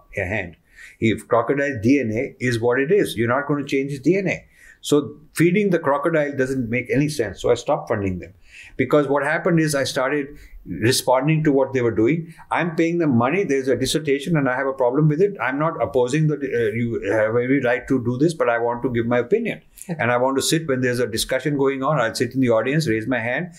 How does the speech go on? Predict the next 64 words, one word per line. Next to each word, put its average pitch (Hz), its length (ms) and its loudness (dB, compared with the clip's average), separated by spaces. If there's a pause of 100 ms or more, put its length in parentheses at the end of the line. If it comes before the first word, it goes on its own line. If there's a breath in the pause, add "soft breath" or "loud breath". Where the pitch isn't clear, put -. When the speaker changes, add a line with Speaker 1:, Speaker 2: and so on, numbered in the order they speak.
(180 loud breath)
Speaker 1:
and 113 160 2
I'll 123 320 0
be 131 100 2
on 131 140 2
the 131 100 2
record 135 380 -2
making 139 280 0
a 156 40 2
statement. 156 440 -2 (360 loud breath)
And 135 140 4
they 147 80 4
didn't 180 180 2
want 170 180 0
to 156 80 -4
hear 180 220 2
all 104 180 0
that. - 200 -12 (220)
They 135 80 6
didn't 226 160 4
want 208 180 2
to 202 40 2
hear 175 140 4
all 95 120 0
that. - 180 -12 (240 loud breath)
Although 135 380 4
they 151 120 2
are 147 240 -6
supposed 143 360 0
to - 40 -6
be 147 60 0
the 139 80 -2
center 139 320 -2
of 139 120 0
free 147 140 4
speech, 165 300 -2
they 110 100 0
did 104 160 -2
not 170 200 2
want 147 180 0
to 127 60 -4
hear 113 200 0
all 90 140 0
that. - 220 -14 (360 loud breath)
So, 180 440 0 (260 loud breath)
uh, 143 260 0
I 151 140 -2
found 190 400 0
that, 185 260 0
uh, 170 320 0 (240 loud breath)
I 143 140 2
was 202 180 2
getting 185 360 0
cancelled, 156 580 -2 (220 soft breath)
which 147 160 2
was 160 100 4
very 170 220 2
embarrassing 151 580 2
for 139 120 0
them 123 200 0
because 147 380 -2
I'm 131 280 0
funding 170 320 0
all 135 220 2
this. 175 240 -2